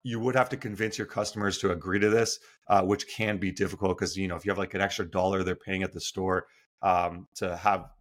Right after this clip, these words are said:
this reusable container, not everyone's gonna be on board with that, even if they would get it back when they return it. So overall, I think there is a lot of potential here with this type of solution, but the logistics and equipment needed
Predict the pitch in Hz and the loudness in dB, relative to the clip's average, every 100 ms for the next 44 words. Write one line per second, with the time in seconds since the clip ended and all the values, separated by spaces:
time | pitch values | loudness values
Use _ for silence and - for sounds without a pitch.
0 | _ _ - 104 98 101 95 92 92 - | _ _ -4 -4 0 -2 -2 -4 -6 -8
1 | 104 98 90 98 104 101 90 92 92 87 | -8 -6 -2 0 2 0 -4 -8 -8 -6
2 | 87 85 80 - 87 85 - _ _ 92 | -4 -4 -6 -2 0 0 -4 _ _ -4
3 | 82 85 80 123 127 117 107 98 92 92 | 0 2 2 2 2 2 2 2 4 2
4 | 92 87 - 87 82 - 92 87 80 78 | 0 -2 0 0 0 -2 -6 -4 -4 -4
5 | 92 85 - _ _ _ - - _ _ | -2 -2 -6 _ _ _ -20 -20 _ _
6 | - 123 120 139 160 160 131 139 165 180 | 0 2 4 4 6 6 6 2 -4 -2
7 | 147 135 127 98 113 123 120 - - - | 0 0 0 2 2 2 -2 -6 -10 -6
8 | 110 107 156 143 165 175 165 143 147 160 | -4 4 4 6 6 6 6 4 4 4
9 | - 160 156 - 160 156 170 165 - _ | 4 2 2 2 2 2 -2 -4 -10 _
10 | - 120 131 120 - 120 127 147 131 123 | 0 4 6 4 4 2 4 4 4 2
11 | 117 - 131 131 92 92 110 123 139 | 2 4 4 4 0 -2 2 4 4